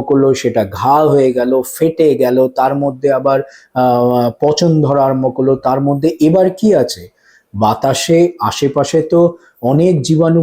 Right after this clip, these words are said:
ঘুরে বেড়াচ্ছে, যেগুলোকে আমরা চোখেও দেখতে পাই না। সবসময় না আমাদের এই এনভায়রনমেন্টে একটা যুদ্ধ চলতে থাকে, যে যুদ্ধে জেতে সেই কিন্তু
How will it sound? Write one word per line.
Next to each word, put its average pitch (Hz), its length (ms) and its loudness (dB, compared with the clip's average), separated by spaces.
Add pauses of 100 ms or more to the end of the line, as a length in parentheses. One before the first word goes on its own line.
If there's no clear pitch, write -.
ঘুরে 156 180 2
বেড়াচ্ছে, - 360 0
যেগুলোকে 151 360 0
আমরা 156 200 0 (120)
চোখেও 156 300 0
দেখতে 139 320 -2
পাই 87 260 -12
না। - 60 -20 (360)
সবসময় 220 640 0
না 147 160 0 (320)
আমাদের 160 500 2 (200)
এই 151 160 4 (240)
এনভায়রনমেন্টে 127 1000 2 (180)
একটা - 200 -4 (100)
যুদ্ধ 143 300 -2
চলতে 113 340 -2
থাকে, - 300 -16 (520)
যে 123 260 0
যুদ্ধে 165 400 2
জেতে 143 380 0 (500)
সেই 160 320 2
কিন্তু 156 340 -2